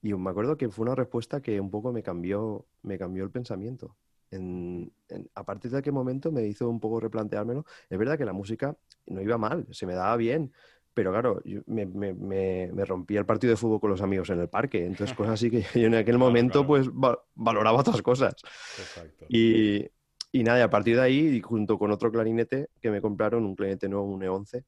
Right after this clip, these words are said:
Speaker 1: me acuerdo,
Speaker 2: Ujú.
Speaker 1: pues, no sé, sería una especie de tercero o cuarto de elemental, pues hice como un clic y a
Speaker 2: Sí.
Speaker 1: partir de ahí cambió todo.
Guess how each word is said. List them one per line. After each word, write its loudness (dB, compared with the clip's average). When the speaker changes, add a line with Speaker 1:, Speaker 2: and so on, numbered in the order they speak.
Speaker 1:
me -12
acuerdo, -8
Speaker 2:
Ujú. -16
Speaker 1:
pues, -4
no -8
sé, -8
sería -4
una -4
especie -10
de -10
tercero -8
o -10
cuarto -6
de -4
elemental, -8
pues -4
hice -2
como 0
un -2
clic -4
y -4
a -2
Speaker 2:
Sí. -8
Speaker 1:
partir -2
de 0
ahí 0
cambió -2
todo. -6